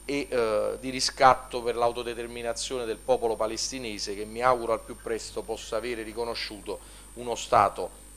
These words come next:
autonomo e indipendente. Sapevo che Sciacà non stava bene, Sandro, Presidente, tu hai ricordato anche l'episodio della valigia con i suoi farmaci, ma non ha mai smesso,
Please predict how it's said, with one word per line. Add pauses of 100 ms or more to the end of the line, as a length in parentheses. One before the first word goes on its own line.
autonomo
e
indipendente.
Sapevo
che
Sciacà
non
stava
bene,
Sandro,
Presidente, (400)
tu
hai
ricordato
anche
l'episodio
della
valigia
con
i
suoi
farmaci,
ma
non
ha
mai
smesso,